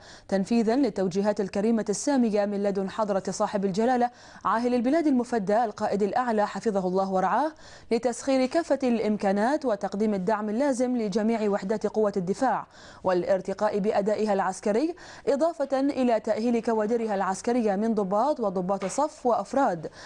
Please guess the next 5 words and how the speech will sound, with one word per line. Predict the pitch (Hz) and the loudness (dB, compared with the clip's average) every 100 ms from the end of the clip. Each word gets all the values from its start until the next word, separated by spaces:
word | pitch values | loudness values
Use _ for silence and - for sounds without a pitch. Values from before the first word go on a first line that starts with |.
| - | -4
تلبية | 190 175 180 226 208 | 0 2 2 0 0
لمتطلبات | 220 277 254 180 180 185 185 190 208 | 2 2 2 -2 -4 -2 0 0 -2
التقنية | 190 196 202 220 202 | -4 -2 0 0 0
العسكرية | 196 180 180 - 214 220 208 | 0 0 0 0 0 0 0
المعاصرة، | 202 208 269 247 233 | 0 2 0 2 0